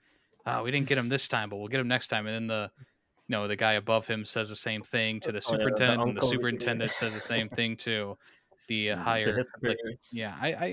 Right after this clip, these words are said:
Speaker 1: I didn't find that funny. I, I understood what they were going for, but I was like, "Ah, it's not, like, super funny," you know? I,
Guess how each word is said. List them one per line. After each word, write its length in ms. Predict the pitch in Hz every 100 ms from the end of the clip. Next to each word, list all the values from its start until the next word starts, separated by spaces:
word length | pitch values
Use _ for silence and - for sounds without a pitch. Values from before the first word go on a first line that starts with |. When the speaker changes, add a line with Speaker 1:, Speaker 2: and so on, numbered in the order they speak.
| 175
Speaker 1:
I 40 |
didn't 160 | 220 220
find 260 | - 196 170
that 140 | 143
funny. 300 | - 143 147
I, 300 | 139 143 143
I 20 | 180
understood 400 | 214 196 - 170
what 120 | 151
they 80 | 147
were 100 | 123
going 280 | 113 113 123
for, 260 | - 123 113
but 100 | 110
I 80 |
was 120 | 113 113
like, 140 | 104
"Ah, 480 | - 165 160 143 143
it's 580 | 135 127 110 120 117 -
not, 160 | 156 117
like, 180 | 101
super 320 | - 135 - 98
funny," 400 | - 98 95 95
you 180 | 98 104
know? 200 | 98 95
I, 140 | 98